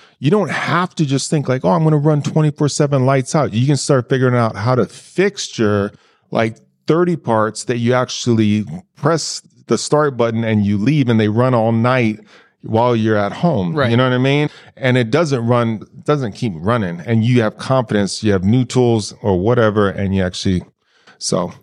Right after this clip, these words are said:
Speaker 1: even
Speaker 2: that's wh-,
Speaker 1: small
Speaker 2: that's why the
Speaker 1: mom and pops can do it too.
Speaker 2: That's why the Amrock group evolved from being just tombstones and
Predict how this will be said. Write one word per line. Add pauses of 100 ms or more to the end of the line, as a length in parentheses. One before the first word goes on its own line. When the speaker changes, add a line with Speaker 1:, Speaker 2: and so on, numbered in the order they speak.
(100)
Speaker 1:
even
Speaker 2:
that's
wh-,
Speaker 1:
small
Speaker 2:
that's
why
the
Speaker 1:
mom
and
pops
can
do
it
too. (260)
Speaker 2:
That's
why
the
Amrock
group
evolved
from
being
just
tombstones
and